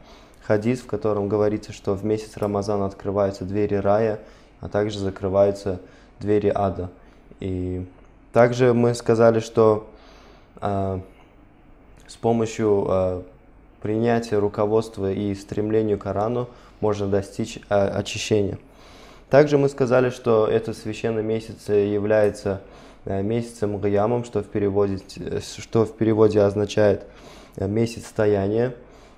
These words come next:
Также мы сказали, что этот месяц также является месяцем Магфира, что в переводе означает, э, э, прощение. И,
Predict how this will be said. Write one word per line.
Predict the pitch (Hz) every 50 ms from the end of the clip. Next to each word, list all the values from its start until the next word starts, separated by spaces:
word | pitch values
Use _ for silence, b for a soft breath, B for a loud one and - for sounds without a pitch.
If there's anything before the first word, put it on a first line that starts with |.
| B -
Также | - 120 123 120 117 113
мы | 113 110
сказали, | - - 110 101 104 104 104 101
что | - - 101
этот | 104 101 - 104 101 -
месяц | 104 107 104 - - 98 -
также | - 104 104 104 - 104
является | 101 98 92 98 95 95 92 - - 98
месяцем | 101 104 101 101 - - 98 95
Магфира, | 95 95 101 104 - - 120 117 117 120 120
что | 123 - - 101 95
в | 95
переводе | - 107 104 104 104 104 98 98 101 98 92 - B B B B B B B B
означает, | 104 113 107 113 113 107 - 113 107 104 98 98 - -
э, | 104 101 98 95 95 - - - B B B B B B B B B B B - -
э, | - 101 95 92 98 95
прощение. | 107 110 110 - - 120 120 123 131 139 147 143 139 139 139 -
И, | 147 135 143 156 165 170 165 156 -